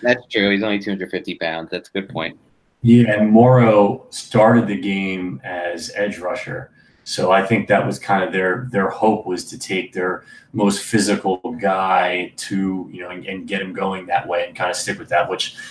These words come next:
Speaker 2: again, is kind of the cool thing when you have a deep bench, right? It's like you can kind of switch from game to game, and, and they will do that, and they will stick with doing that. I think they, they sell their guys on doing that,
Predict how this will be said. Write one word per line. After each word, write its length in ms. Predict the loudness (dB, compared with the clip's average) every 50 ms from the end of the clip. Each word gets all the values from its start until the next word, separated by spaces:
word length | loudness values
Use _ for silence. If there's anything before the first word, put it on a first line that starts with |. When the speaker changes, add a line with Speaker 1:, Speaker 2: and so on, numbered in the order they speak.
| -18 -16 -6 -2
Speaker 2:
again, 260 | -2 2 4 4 4
is 140 | 4 2 0
kind 140 | 4 6 6
of 80 | 6 6
the 120 | 4 0
cool 200 | 2 2 2 2
thing 160 | 2 0 0
when 80 | 0 0
you 80 | 0
have 340 | 0 0 0 0 0 -4 -6 _ _ _ _ _ _ _
a 60 | -16 -12
deep 260 | -6 -4 -4 -2 0
bench, 340 | 0 0 0 0 -4 -4 0
right? 160 | 0 0 0
It's 120 | -2 -6
like 120 | -8 -8 -8
you 100 | -8 -10
can 140 | -8 -6
kind 120 | -4 -4 -4
of 60 | -4
switch 300 | -8 -8 -8 -8 -8 -8
from 160 | -8 -12 -10
game 200 | -10 -10 -8 -8
to 60 | -8
game, 320 | -8 -6 -6 -4 -4 -2 -2
and, 180 | -2 -4 -4 -10 -16 -20 -20 -20 -16 -10
and 80 | -2
they 220 | 2 2 4 6 6
will 160 | 6 6 6
do 320 | 4 0 -2 2 4 4
that, 180 | 6 6 4 2
and 80 | 2 0
they 60 | -2
will 120 | -2 -2 -4
stick 260 | -8 -10 -10 -10 -12
with 120 | -12 -16
doing 220 | -12 -10 -10 -8 -6
that. 140 | -4 -4 -2
I 120 | -4 -4
think 200 | -4 -4 -6 -4
they, 100 | -4 -4
they 240 | -6 -4 -4 -4 -2
sell 340 | -2 0 4 4 4 4 4
their 120 | 2 -2
guys 300 | 0 -2 -2 -2 -2 -4
on 100 | -8 -12
doing 200 | -12 -12 -14 -12
that, 220 | -10 -10 -10 -12